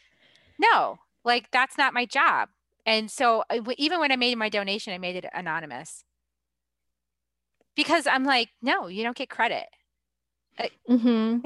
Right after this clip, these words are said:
Speaker 2: 'Cause,
Speaker 1: no.
Speaker 2: 'cause
Speaker 1: It's
Speaker 2: what
Speaker 1: a
Speaker 2: you
Speaker 1: credit.
Speaker 2: wanted was, was for those people to have support.
Speaker 1: Not about me.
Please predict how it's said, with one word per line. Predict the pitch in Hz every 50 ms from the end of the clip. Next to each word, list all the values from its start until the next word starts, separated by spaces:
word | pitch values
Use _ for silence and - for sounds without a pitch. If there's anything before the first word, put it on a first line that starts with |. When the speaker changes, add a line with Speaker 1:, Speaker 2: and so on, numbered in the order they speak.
| 349 403
Speaker 2:
'Cause, | 349 330 339 -
Speaker 1:
no. | - _ _ _ _ _ _ _ -
Speaker 2:
'cause | - 285 240 - - - - _ - 214
Speaker 1:
It's | 233 226
Speaker 2:
what |
Speaker 1:
a | 370
Speaker 2:
you | 202 196 170 190 190 220
Speaker 1:
credit. | 240 427 - 269 180 170
Speaker 2:
wanted | 175
was, | 175 175 175 170 165 170 170 - - - - - - _ _ _ _ _
was | 208 190 180 165 151 - - - - - _
for | _ - 208 185
those | 180 180 180 175 -
people | - - 202 208 - 214 180 160 160
to | - - - 208 190 180 175 170 170
have | 175 - 185 -
support. | - - - - - 190 185 220 240 170 110 - - -
Speaker 1:
Not | 320 330 381
about | 392 370 370 370 302 285
me. | 311 381